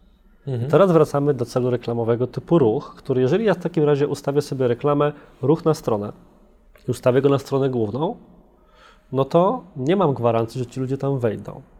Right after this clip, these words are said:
Speaker 2: I rola systemu i optymalizacji skończy się w momencie kliknięcia. Jeżeli ustawię bezpośrednio na ten katalog, to trochę sobie sam zepsuję, no bo to chodzi o to nie, żeby go od razu tam skierować, tylko żeby ktoś tam sam doszedł.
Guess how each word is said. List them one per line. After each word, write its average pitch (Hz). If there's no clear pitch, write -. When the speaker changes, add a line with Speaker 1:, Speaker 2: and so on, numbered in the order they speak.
Speaker 2:
I 127
rola 151
systemu 156
i 135
optymalizacji 120
skończy -
się 170
w 160
momencie 165
kliknięcia. 143
Jeżeli 151
ustawię 165
bezpośrednio 175
na 143
ten 120
katalog, -
to 135
trochę 151
sobie 147
sam 170
zepsuję, 113
no 127
bo 131
to 127
chodzi 139
o 131
to 127
nie, 156
żeby 123
go 117
od 123
razu 147
tam 113
skierować, 113
tylko 135
żeby 123
ktoś -
tam 120
sam 117
doszedł. 143